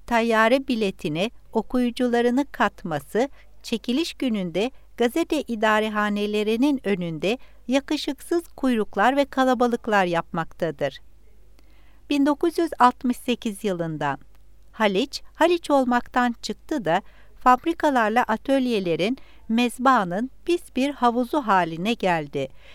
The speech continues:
Gemi leşleri, fabrika asitleri, atölye katranları ve lağımlarla Haliç'i mahvettik. Bin sekiz yüz yetmiş dokuz yılından, çarşı ve mahalle bekçilerinin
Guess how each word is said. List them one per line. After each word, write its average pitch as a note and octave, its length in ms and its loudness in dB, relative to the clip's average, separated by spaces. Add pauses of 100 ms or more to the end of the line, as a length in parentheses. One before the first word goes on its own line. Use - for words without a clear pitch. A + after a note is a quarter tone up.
(180)
Gemi A#3 380 2
leşleri, F3 580 -2
fabrika B3 580 0
asitleri, F#3+ 760 -4 (320)
atölye D4+ 520 0
katranları G#3+ 880 0 (120)
ve G#3+ 180 -2
lağımlarla G#3+ 800 2 (180)
Haliç'i A#3 460 -2
mahvettik. E3 840 -4 (1000)
Bin C#4+ 160 0
sekiz D4 460 -2
yüz D#4 200 -2
yetmiş A#3+ 460 -2
dokuz A3+ 380 -2
yılından, E3 600 -2 (840)
çarşı G3 500 2
ve C4 100 4
mahalle G#3+ 540 0
bekçilerinin A3 920 -2